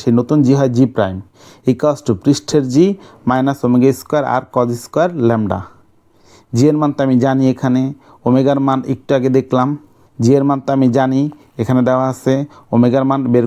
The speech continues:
করব টু পাই by টি, যেখানে টি এর মান ব্যবহার করব চব্বিশ ঘন্টা into ছিয়াশি হাজার চারশো সেকেন্ড। আর এর মান প্রশ্নের মধ্যে বলে দিয়েছে, এই যে পৃথিবীর ব্যাসার্ধ আর এর মান, পৃথিবীর ব্যাসার্ধ আর এর মানটা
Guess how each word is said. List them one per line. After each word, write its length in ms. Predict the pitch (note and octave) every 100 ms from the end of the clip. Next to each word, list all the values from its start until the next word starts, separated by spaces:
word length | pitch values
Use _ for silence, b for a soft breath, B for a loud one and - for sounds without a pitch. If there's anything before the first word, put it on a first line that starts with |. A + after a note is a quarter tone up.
| A#2
করব 160 | B2+ C3+ C3+
টু 60 | C3 A#2
পাই 120 | B2+ B2+
by 120 | C3 B2
টি, 120 | - C#3+ D#3 B2
যেখানে 260 | A#2 A#2 B2+ A#2+
টি 80 | C3+
এর 80 | C3+
মান 100 | C#3 C3+
ব্যবহার 220 | B2+ B2+ A2+
করব 180 | C3 C#3 F3 F#3 B B -
চব্বিশ 240 | B2+ C#3 A#2+
ঘন্টা 180 | B2+ B2+
into 140 | C3 A#2+ A#2+
ছিয়াশি 220 | C3+ B2+
হাজার 180 | B2 B2+
চারশো 220 | C3 B2+ C#3 B2+
সেকেন্ড। 280 | C#3 F3 F#3+ B B B -
আর 80 | A#2+
এর 60 | C3
মান 100 | C3+ B2+
প্রশ্নের 280 | C3 - C3+
মধ্যে 160 | C3 B2+
বলে 160 | B2+ C#3 C3+
দিয়েছে, 360 | C#3 C3+ F3 G3 G3 b b -
এই 60 | A2+
যে 60 | A#2 B2+
পৃথিবীর 320 | B2+ C3 A#2+
ব্যাসার্ধ 300 | A#2 B2 B2 B2+
আর 80 | B2+
এর 60 | C3 C3+
মান, 140 | E3 G3+ _ _ _
পৃথিবীর 280 | A#2+ B2+ A#2
ব্যাসার্ধ 260 | B2 C3+ B2
আর 60 | A#2+
এর 40 | B2+
মানটা 220 | C3+ B2+